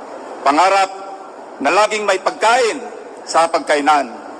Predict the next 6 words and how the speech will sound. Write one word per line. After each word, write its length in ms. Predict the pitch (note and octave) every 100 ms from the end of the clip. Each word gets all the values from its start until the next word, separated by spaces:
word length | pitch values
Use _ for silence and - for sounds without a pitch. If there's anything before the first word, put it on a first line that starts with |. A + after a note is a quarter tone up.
| - - - - - -
Pangarap 520 | D#3 F#3 G3 G3 F#3+ - - - - - -
na 80 | E3
may 160 | F#3+
taguyod 480 | F#3+ F3+ G#3 G#3+ G#3
ang 160 | G3+ E3
pag-aaral 480 | E3+ G3 G3 G3